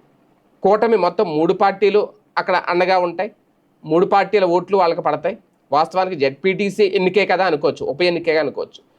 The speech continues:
కానీ అది పులివెందుల నియోజకవర్గం కాబట్టి చాలా కీలకం. ఇప్పుడు ప్రధానంగా రెండు చోట్ల జరుగుతుంది, ఒంటిమిట్ట ఒకటి,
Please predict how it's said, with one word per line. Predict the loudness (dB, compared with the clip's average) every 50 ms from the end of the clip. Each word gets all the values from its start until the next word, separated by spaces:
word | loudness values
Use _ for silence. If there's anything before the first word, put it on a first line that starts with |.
| _ _ _ _ _ -2 0
కానీ | 0 2
అది | 2 0 0
పులివెందుల | 0 0 2 4 4 4 4 2 2
నియోజకవర్గం | 2 2 2 2 0 0 0 -2 -2 0 -2 -2 0 0
కాబట్టి | 0 0 0 -2 -4 -2 0 0
చాలా | 2 2 0
కీలకం. | 0 -2 -4 -4 -4 -6 -12 -14 -10
ఇప్పుడు | -8 -6 -4
ప్రధానంగా | -2 0 0 0 0 0 0
రెండు | 0 0 0 -2 -2 -2
చోట్ల | -2 0 0 0
జరుగుతుంది, | 0 0 0 0 -2 -2 -2
ఒంటిమిట్ట | -2 0 0 0 -2 -2 0 -2
ఒకటి, | -4 -2 -2 -6 -6